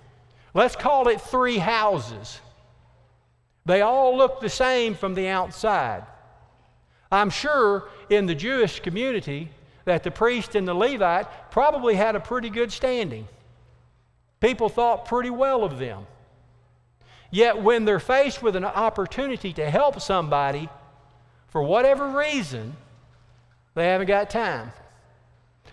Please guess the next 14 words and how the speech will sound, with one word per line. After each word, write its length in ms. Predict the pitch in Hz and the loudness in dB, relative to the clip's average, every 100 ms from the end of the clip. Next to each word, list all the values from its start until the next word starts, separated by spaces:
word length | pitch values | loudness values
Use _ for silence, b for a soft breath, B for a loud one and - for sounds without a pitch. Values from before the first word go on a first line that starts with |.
| B | B
I've 160 | 170 180 | 0 2
heard 220 | 196 196 | 2 2
people 380 | 214 220 208 180 B B B B _ _ _ - - | 0 0 0 -2 B B B B _ _ _ -20 -4
preach 400 | 240 262 - 208 | 0 0 -2 -2
this 200 | 202 - | -2 0
passage 500 | 208 214 208 190 165 | 0 0 -2 -4 -6
and 80 | |
they 80 | 170 | -4
talk 260 | 185 214 190 | 0 0 0
about 280 | 190 185 175 | 0 0 -2
the 120 | 170 | -2
fact 280 | 190 175 - | 0 0 -2
that, 120 | 190 | 0
well, 560 | 214 220 190 - - | 2 2 0 -6 -18